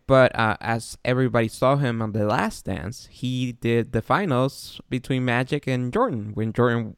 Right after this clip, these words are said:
won right here in Inglewood, California. Um, but Bob Costas has to, I think he doesn't have, like, that biggest voice, but he has a colorful voice. He's funny,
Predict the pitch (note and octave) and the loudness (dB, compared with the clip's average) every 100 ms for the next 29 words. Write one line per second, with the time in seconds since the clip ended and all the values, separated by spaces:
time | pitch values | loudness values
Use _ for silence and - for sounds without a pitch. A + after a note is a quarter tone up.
0 | - A#2+ A#2 A#2 B2 G#2 - A2+ B2+ - | -8 -2 -2 0 0 0 -2 -2 -2 -2
1 | A2 F#2+ - - - - - - C3+ C3+ | -6 -6 -14 -20 -20 -20 -20 0 2 6
2 | C3 B2 C3+ - - B2 A#2 - A2+ B2+ | 6 6 4 0 -2 0 0 0 -2 -2
3 | - _ - A2+ G#2 F#2+ F#2 D2+ - _ | -6 _ 0 2 4 2 0 -6 -16 _
4 | - - C#3+ C3 F3 A3 D#3 E3 F3 - | -10 0 0 6 4 4 -2 0 0 0
5 | B2+ B2+ B2+ - C3+ D#3 - - D3+ C#3+ | 0 2 0 -2 -2 -2 -4 -4 0 2
6 | C#3 - - - _ _ - G3+ - - | 0 -2 -20 -20 _ _ -2 0 0 -2
7 | C4 G4+ - B3+ B3+ A#3+ F#3+ D#3+ E3 D3+ | 0 0 -2 0 2 2 0 0 2 4
8 | A#2+ A2 G2 A#2 A#2+ - _ _ _ _ | 4 2 2 0 0 -8 _ _ _ _
9 | _ _ C3 B2+ C#3 D#3 - D3+ E3+ A#3+ | _ _ 4 6 6 2 0 0 2 2
10 | F4+ - - - C3 - D#3+ E3 D3+ C#3+ | 0 -8 -6 0 0 0 -6 -6 -2 -2
11 | C#3+ - - - _ - - C3 C#3 C#3+ | -2 -6 -16 -18 _ -6 0 4 6 4
12 | D3 D3 - _ A#2 B2 C3 G3 - - | 0 -4 -4 _ 2 4 4 2 -8 -18
13 | _ _ _ - G2+ G#2 - A#2+ C#3 D3 | _ _ _ -10 -8 -8 2 6 8 6
14 | E3 | 4